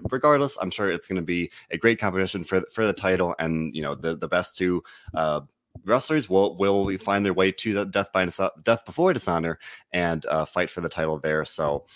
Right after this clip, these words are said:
until then, uh, John Clark and I will be back here on Monday night, I'm, as I'm recording this now, to talk about W W E Monday Night Raw. John and I also do the N X T post show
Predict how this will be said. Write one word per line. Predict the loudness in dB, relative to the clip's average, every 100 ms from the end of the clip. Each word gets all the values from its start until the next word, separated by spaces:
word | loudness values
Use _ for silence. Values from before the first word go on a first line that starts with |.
| -20 -8
until | 2 2
then, | 4 2 2 -4 _ -2
uh, | 0 2 0
John | 0 0 0
Clark | 2 -2
and | 0
I |
will | -2
be | 2
back | 2 2 -2
here | -8 -4 -2 -2
on | -2 -2
Monday | 0 0 -2
night, | 0 0
I'm, | 0 -4
as | -6 -6
I'm | -6
recording | -6 -4 -6
this | -6
now, | -2 0 0
to | -2
talk | -6 -4
about | -4 -2
W | -2
W | -2 -4
E |
Monday | -4 -4 -6
Night | -6 -6 -8 -2
Raw. | 2 4 2 -4 -18
John | -4 0
and | 2
I | 2
also | 0 -2 -4
do | -2
the | -2 -2
N | -4
X | -6
T | -4 -6
post | -2 -2 0
show | 2 2 2